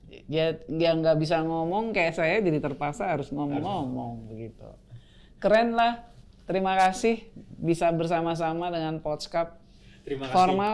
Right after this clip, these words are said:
Speaker 1: tapi keren.
Speaker 2: Terima kasih banyak juga,
Speaker 1: Terima kasih banyak,
Speaker 2: Bu Siti,
Speaker 1: Mas
Speaker 2: sudah
Speaker 1: Radit.
Speaker 2: mau hadir, sudah mau ngobrol-ngobrol. <coughs> Kehormatan sekali, Bu, bagi saya bisa
Speaker 1: Terima kasih.
Speaker 2: kita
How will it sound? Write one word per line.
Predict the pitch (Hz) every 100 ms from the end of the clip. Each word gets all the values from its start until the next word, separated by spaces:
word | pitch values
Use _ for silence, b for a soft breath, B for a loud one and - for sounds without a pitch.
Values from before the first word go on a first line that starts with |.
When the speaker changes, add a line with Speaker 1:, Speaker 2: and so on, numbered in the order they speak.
| 214
Speaker 1:
tapi | 185 208
keren. | 196 160 131 - -
Speaker 2:
Terima | 135 147 143
kasih | 135 - 139
banyak | 135 135 135
juga, | 139 139 156
Speaker 1:
Terima |
kasih | 160 165 170
banyak, | 160 165 175 175
Speaker 2:
Bu |
Siti, | 143 139
Speaker 1:
Mas | 139
Speaker 2:
sudah | 151 151
Speaker 1:
Radit. | 151 156 165
Speaker 2:
mau | 123
hadir, | 120 120 131 135 131
sudah | 131 120
mau | 117 117
ngobrol-ngobrol. | 117 117 117 117 120 123 127 196 127 -
<coughs> | -
Kehormatan | - 127 123 123 123
sekali, | 123 123
Bu, | 120 143 -
bagi | 110 110
saya | 117 113 123
bisa | 117 - 175
Speaker 1:
Terima | 175
kasih. | 170 180 180 190
Speaker 2:
kita | -